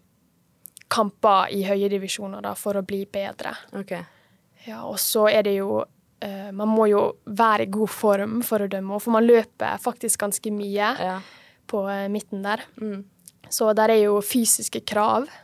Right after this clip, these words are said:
Speaker 1: også,
Speaker 2: Ok.
Speaker 1: eh, til å
Speaker 2: Hva er
Speaker 1: dømme.
Speaker 2: de kravene?
Speaker 1: Eh, det er egentlig mest kondiskrav og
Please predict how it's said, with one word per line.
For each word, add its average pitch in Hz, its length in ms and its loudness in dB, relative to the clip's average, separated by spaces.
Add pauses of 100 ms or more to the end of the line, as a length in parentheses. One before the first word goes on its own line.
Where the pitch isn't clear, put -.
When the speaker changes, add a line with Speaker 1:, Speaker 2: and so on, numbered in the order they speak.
(140)
Speaker 1:
også, 208 420 -4
Speaker 2:
Ok. 247 60 -14 (800)
Speaker 1:
eh, 208 280 -10
til 220 380 -10 (440)
å 214 60 -4
Speaker 2:
Hva 208 220 4
er 180 40 2
Speaker 1:
dømme. 175 200 0
Speaker 2:
de 175 280 -10 (300)
kravene? 180 340 -8 (180)
Speaker 1:
Eh, 208 400 -2
det 208 280 0
er 208 380 2
egentlig 202 480 -6
mest 202 460 -4
kondiskrav 202 960 -2
og 294 120 2